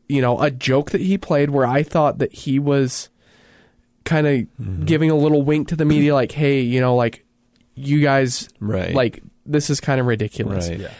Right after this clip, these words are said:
Speaker 1: And then all of a sudden he tests positive and he's treated as patient zero. Well, guess what? More people are getting tested, receiving positive tests.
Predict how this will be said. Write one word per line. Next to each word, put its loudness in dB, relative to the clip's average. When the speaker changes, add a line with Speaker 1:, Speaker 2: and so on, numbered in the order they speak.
Speaker 1:
And -2
then 2
all 4
of 2
a 0
sudden -2
he 0
tests -4
positive -2
and 2
he's 0
treated 0
as 0
patient -4
zero. 0
Well, 0
guess -2
what? 0
More 4
people 2
are 2
getting 2
tested, -2
receiving 0
positive 0
tests. 0